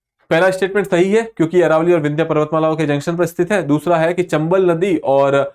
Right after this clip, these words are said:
यहाँ पे आप आएंगे कि उत्तर में बनास नदी इसको घेरती है, तो ये बात भी सही है। ऑप्शन सी जो है वो आपका सही उत्तर होगा। चलिए, अगला सवाल देखते हैं, क्वेश्चन नंबर थ्री। हाल ही में कौन सा अभयारण्य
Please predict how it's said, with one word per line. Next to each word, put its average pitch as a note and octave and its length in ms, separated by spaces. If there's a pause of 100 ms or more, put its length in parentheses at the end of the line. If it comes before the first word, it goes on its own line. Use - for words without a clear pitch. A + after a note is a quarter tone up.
(200)
यहाँ C3 140
पे D#3 120
आप D3+ 160
आएंगे D#3+ 260
कि D#3+ 60
उत्तर D3+ 200
में A#2+ 120
बनास D3 300
नदी D#3 180 (160)
इसको C3+ 280
घेरती C3 380
है, C#3 80
तो C3 120
ये A#2 120
बात B2 160
भी C3 120
सही B2+ 240
है। E3 80
ऑप्शन C3+ 260
सी F3+ 240
जो B2+ 120
है A2 80
वो A2 120
आपका A2+ 220
सही G#2+ 220
उत्तर A2 200
होगा। A#2+ 260 (440)
चलिए, D#3+ 320 (140)
अगला C3 200
सवाल C#3+ 220
देखते C#3 200
हैं, F3 60
क्वेश्चन C#3+ 200
नंबर C3+ 160
थ्री। F3 220 (1800)
हाल F#3+ 300
ही G#3+ 60
में G#3 120
कौन E3+ 240
सा E3+ 220
अभयारण्य C3 720